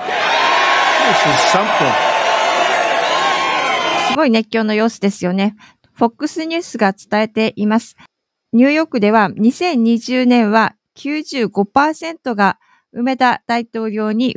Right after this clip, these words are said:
Speaker 2: 札を入れたんだそうです。しかし今回、このニューヨークのブロンクスの集会は二万五千人が集まった。こんなことは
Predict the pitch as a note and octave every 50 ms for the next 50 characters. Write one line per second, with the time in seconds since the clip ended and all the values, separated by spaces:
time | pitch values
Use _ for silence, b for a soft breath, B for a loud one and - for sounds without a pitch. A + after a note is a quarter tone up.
0 | - - A3+ A#3 A3+ G#3+ F#3+ F#3 F#3 G3+ G3+ - G#3+ G3+ F#3+ F#3 F#3+ F#3 - F#3
1 | E3 D3 D3+ E3+ - - - _ b b b b b b b b b - - -
2 | D4 D4 - - F4 E4+ D#4+ - - A3 F#3 D#3 - _ _ - C4+ B3 B3 A#3+
3 | A#3 A3 G#3+ B3 C#4 C#4+ C#4+ D4 D4 D4 - C4 A3+ G#3+ F#3+ G3+ G#3+ G#3+ A#3 B3+
4 | B3+ A#3+ - - C4+ - - A3+ B3+ C4 - - A#3+ A#3+ A#3 A#3 - G#3+ G3+ G#3
5 | A3+ G#3 C#3+ F3+ G#3+ B3 C#4 D#4 D4 B3 G3 - - G#3 A3 - C4 C#4 C#4+ C#4+
6 | C#4+ D#4 D4 C#4 A#3 G3+ G3+ G#3 - G3+ G3+ G3 F#3+ _ _ - D#3+ - - _
7 | _ - C4+ C#4+ D4 D4 D4 C#4+ - C#4 B3+ C4+ C#4 C4 A3